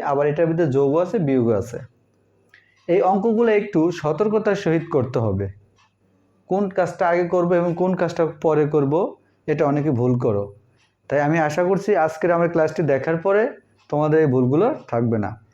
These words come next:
প্রথমে যদি আমরা এক নম্বর অঙ্কটা খেয়াল করি, তিনের এক অংশ যোগ চারের এক যোগ বারোর এক।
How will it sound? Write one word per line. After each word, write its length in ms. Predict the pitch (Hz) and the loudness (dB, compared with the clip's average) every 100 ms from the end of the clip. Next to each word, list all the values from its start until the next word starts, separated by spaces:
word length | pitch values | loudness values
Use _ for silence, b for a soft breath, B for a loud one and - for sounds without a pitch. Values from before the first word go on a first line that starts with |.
| b b b b b b _ _ | b b b b b b _ _
প্রথমে 260 | 185 190 226 | -2 0 0
যদি 180 | 220 208 | 2 0
আমরা 180 | 180 170 | 0 0
এক 100 | 180 | 0
নম্বর 200 | 202 185 180 | -2 0 2
অঙ্কটা 300 | 175 170 170 | 0 2 2
খেয়াল 260 | 156 135 127 | 2 0 0
করি, 220 | 131 160 277 - _ _ _ _ _ _ _ _ b b _ - | 0 0 -2 -8 _ _ _ _ _ _ _ _ b b _ 0
তিনের 280 | 190 214 208 | 2 4 4
এক 180 | 175 175 | 4 2
অংশ 180 | 180 170 190 | 0 0 2
যোগ 280 | 147 131 147 202 - _ | 4 2 2 -2 -10 _
চারের 360 | - 156 160 160 | 0 4 4 4
এক 160 | 160 165 123 | 4 2 2
যোগ 220 | 127 180 - - _ - | 2 0 -4 -20 _ 0
বারোর 340 | 131 131 120 | 2 4 2
এক। 140 | 101 | 0